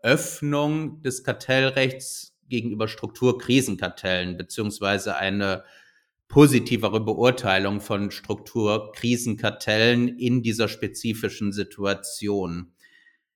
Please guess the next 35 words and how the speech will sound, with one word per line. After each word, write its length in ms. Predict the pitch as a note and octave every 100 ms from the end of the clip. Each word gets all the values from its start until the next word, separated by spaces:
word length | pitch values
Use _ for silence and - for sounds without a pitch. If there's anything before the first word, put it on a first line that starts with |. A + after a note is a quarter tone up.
| _ _ _ _ _ _ -
Das 160 | B2+ B2+
Stichwort 520 | - E3 E3 D#3+ D#3
erinnert 420 | B2 B2+ C#3+ B2+
ja 120 | C3+
ein 160 | A#2+ A2
bisschen 440 | C#3 - B2 A#2+
an 240 | A2 A#2+ A2
die 320 | A2+ A2+ -
alten 760 | A2+ B2 - A#2+ A2+ A2+ - _
Kartellfreigaben, 2000 | A#2 - C3 C3+ C#3 D3 D3 - _ _ _ - - B2 C#3+ C3 B2+ C3+ C3+ B2
die 80 | A2
Sondertatbestände 1300 | A#2 C3+ C3 - B2 B2 B2 - - B2 B2 A#2+ A#2+
im 240 | A2 A2
alten 380 | A2 A2+ A2+ G#2
G 160 | A2
W 100 | G#2
B 320 | F#2 A#2 C3 C#3
noch 200 | A2 G#2
aus 200 | A2 -
den 140 | G#2
neunziger 520 | G#2+ A#2 A#2 - G#2+
Jahren, 920 | G2 F#2+ G#2+ C3+ D3 C#3+ D3 D#3 D3+ - - - _ _ _ _
die 160 | - A2
ja 140 | A2
mittlerweile 840 | A2 A2+ G2+ G#2 G#2+ G#2 E2+ D#2
abgeschafft 640 | C3 - B2+ - C3+ B2+ -
wurden, 300 | B2 A#2+ A#2+
unter 320 | G#2 - G2+
anderem 400 | G#2 G#2+ G#2+ G#2+
auch 300 | G#2 G#2+ -
in 120 | G#2
Angleichung 760 | G2+ A2+ G#2+ G2+ G2+ - G2+ G2+
an 160 | G#2
das 180 | G2 -
E-U-Recht. 1040 | G#2 G#2 B2 D3+ D3 B2 C#3+ - - -